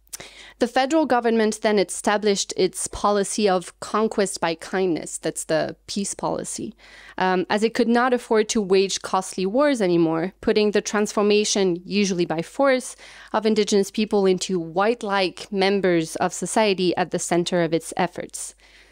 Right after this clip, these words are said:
So, for instance, the governor of Dakota Territory wrote in eighteen sixty-seven that he hoped that, I quote, "The condition of the red man may be rapidly improved by means of civilization, education, and Christian influence,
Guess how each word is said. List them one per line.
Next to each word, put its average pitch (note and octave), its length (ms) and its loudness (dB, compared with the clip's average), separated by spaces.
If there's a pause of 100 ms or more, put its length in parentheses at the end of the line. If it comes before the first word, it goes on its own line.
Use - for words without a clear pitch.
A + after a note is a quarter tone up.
(160)
So, B3 120 2
for B3 160 0
instance, D4 460 2
the A3+ 100 0
governor G#3+ 440 2
of G3 120 0
Dakota C4+ 400 2
Territory F#3 640 2
wrote F#3 400 2
in F#3+ 160 2
eighteen F#3+ 400 0
sixty-seven G3 1300 -2
that F#3 160 0
he G#3 140 -4
hoped A3 500 0
that, F3 420 -2
I E3+ 120 -2
quote, B3+ 540 -2 (540)
"The A#3 80 2
condition C4 540 2
of B3+ 100 2
the G#3 140 2
red A3 240 4
man F3+ 340 4
may F#3 160 4
be G3 140 -2
rapidly G#3+ 580 0
improved G3+ 540 0
by F3+ 140 2
means G3 400 4
of F#3 100 -2
civilization, G3+ 960 2 (100)
education, G#3 720 0
and F#3 180 0
Christian G#3+ 440 0
influence, F#3 680 -2